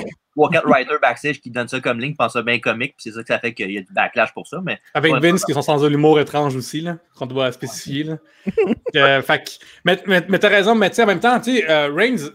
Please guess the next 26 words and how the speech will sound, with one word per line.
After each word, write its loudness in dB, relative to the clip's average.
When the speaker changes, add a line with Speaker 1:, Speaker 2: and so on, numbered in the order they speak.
Speaker 2:
euh, -6
on 0
l'a -2
pas -2
poussé -10
trop -2
vite, 0
je -18
pense -2
qu'on -6
l'a -8
poussé -10
trop -4
tard. -4
Ça -10
a -4
l'air 0
niaiseux, 0
mais 0
tu -4
sais, 2
quand 2
on 0
gagne 4
le 4
Rumble, 4